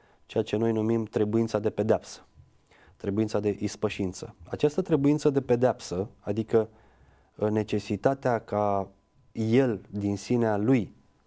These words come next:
să sufere pentru ceea ce a făcut, ști-, ști-, știți foarte bine că el, el a refuzat achitarea și alte măsuri avocațiale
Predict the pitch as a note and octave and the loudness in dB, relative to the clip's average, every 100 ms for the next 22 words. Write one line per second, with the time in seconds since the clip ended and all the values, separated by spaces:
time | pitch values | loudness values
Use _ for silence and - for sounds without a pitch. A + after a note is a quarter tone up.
0 | _ _ _ _ - - - - F#2+ - | _ _ _ _ -20 -20 -14 -6 -4 0
1 | D3+ - G#2 F#2+ - G2 F#2 F#2+ F#2 F#2 | 0 2 2 2 0 -2 0 0 2 0
2 | F2+ - - A#2 A2+ A2+ - F#2 A#2 - | -2 -8 -2 0 0 -4 -4 -6 -6 -6
3 | - - - G#2+ - A#2+ - A#2 - G#2+ | -16 -14 -6 -6 -6 -10 -2 -4 -2 -2
4 | A#2 A2 G#2 G2+ G#2 G#2 G2+ G2+ - G#2 | 0 0 -2 -2 0 2 2 0 -2 2
5 | D3+ - G#2 - - A2+ A2+ - G#2+ - | 2 0 -10 -8 -2 0 0 -2 -2 -2
6 | G2+ F#2 - G#2 G2+ G2 F#2+ F#2+ G2 - | -4 -4 -2 0 0 -2 -2 -4 -6 -6
7 | G2+ F#2+ F#2 | 0 0 2